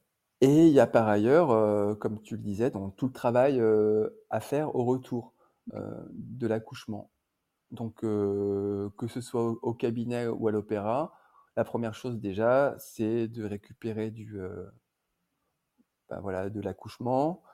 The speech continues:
Il faut aussi que la maman profite de son bébé. Puis quand elle est prête à, à revenir sur un travail plus physique, heu, il y a déjà la rééducation du périnée à faire.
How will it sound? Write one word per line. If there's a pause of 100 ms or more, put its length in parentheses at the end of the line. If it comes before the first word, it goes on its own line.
(240)
Il
faut
aussi
que
la
maman
profite
de
son
bébé. (380)
Puis
quand
elle
est
prête
à,
à
revenir
sur
un
travail
plus
physique, (760)
heu,
il
y
a
déjà
la
rééducation
du
périnée
à
faire.